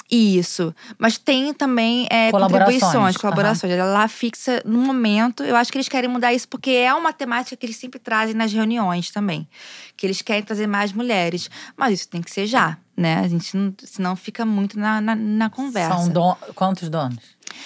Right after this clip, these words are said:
Speaker 1: Então, lá é de uma empresa, né? Da,
Speaker 2: Ah,
Speaker 1: da,
Speaker 2: tá.
Speaker 1: da We-, da Webidia. O que é diferente do Porta, que o Porta é um canal autoral, né? Um
Speaker 2: Uhum.
Speaker 1: canal de artistas, né?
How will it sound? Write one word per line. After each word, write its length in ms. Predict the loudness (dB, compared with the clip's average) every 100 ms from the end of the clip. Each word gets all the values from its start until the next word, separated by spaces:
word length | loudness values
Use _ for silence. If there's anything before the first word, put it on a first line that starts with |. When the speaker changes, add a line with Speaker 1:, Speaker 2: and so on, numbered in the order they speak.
| -18 -18 -20 _
Speaker 1:
Então, 360 | -4 0 2 4
lá 420 | 4 4 4 0 0
é 240 | 4 4
de 80 | 2
uma 100 | 0
empresa, 520 | -2 2 4 4 4
né? 180 | 4 2
Da, 220 | 4 2
Speaker 2:
Ah, 40 | 4
Speaker 1:
da, 220 | 2 2
Speaker 2:
tá. 140 | 0
Speaker 1:
da 180 | 0 0
We-, 240 | 2 0 0
da 180 | 0 2
Webidia. 760 | 2 2 2 2 0 2 0 0 -8 -20 -12
O 80 | -12
que 200 | -6 0
é 80 | 0
diferente 580 | 0 -4 -4 -2 -4 -8
do 100 | -10
Porta, 480 | -4 -2 -2 -6
que 80 | -8
o 40 | -6
Porta 320 | -4 -6 -8
é 0 |
um 40 |
canal 280 | -10 -8 -6
autoral, 600 | -4 -4 0 2 2 -2 -12 _ -4
né? 200 | -2 0
Um 40 |
Speaker 2:
Uhum. 60 | 0
Speaker 1:
canal 320 | -2 -2 -2
de 80 | -4
artistas, 800 | -8 -8 -8 -6 -8 -8 -8 -6
né? 220 | -4 -4